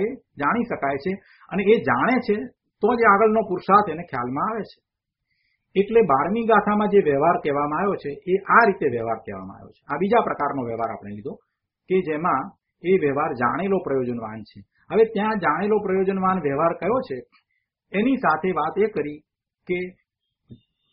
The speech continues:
વ્યવહાર તો જાણેલો પ્રયોજનવાન છે, પણ એ વખતે આદરવું શું જોઈએ? તો કે આદરવું અથવા તો આશ્રય શેનો લેવો જોઈએ?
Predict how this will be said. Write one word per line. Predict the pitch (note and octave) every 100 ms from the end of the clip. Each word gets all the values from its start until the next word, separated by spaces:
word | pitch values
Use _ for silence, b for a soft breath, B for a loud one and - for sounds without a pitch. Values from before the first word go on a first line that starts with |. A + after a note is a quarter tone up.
| _ _ -
વ્યવહાર | C3 C3 F3
તો | F#3+ G3+
જાણેલો | F#3+ F3 G3 G3+
પ્રયોજનવાન | F#3 F#3+ F#3+ F#3 F#3+ G#3+
છે, | G3 D3+
પણ | E3+
એ | F3+
વખતે | A3+ A3+ G#3+
આદરવું | E3+ D#3 F3 B3 C4
શું | B3 C4+
જોઈએ? | A3+ A3 G#3 G#3+ _ _ _ _ _ _ _
તો | F3
કે | -
આદરવું | C#3 C3+ E3 F3 F#3 F#3 _ _ -
અથવા | E3+ E3+ E3+
તો |
આશ્રય | C#3+ C#3+ F3+ G#3
શેનો | A3 A#3
લેવો | A3 G3+ G3+
જોઈએ? | F#3 F#3+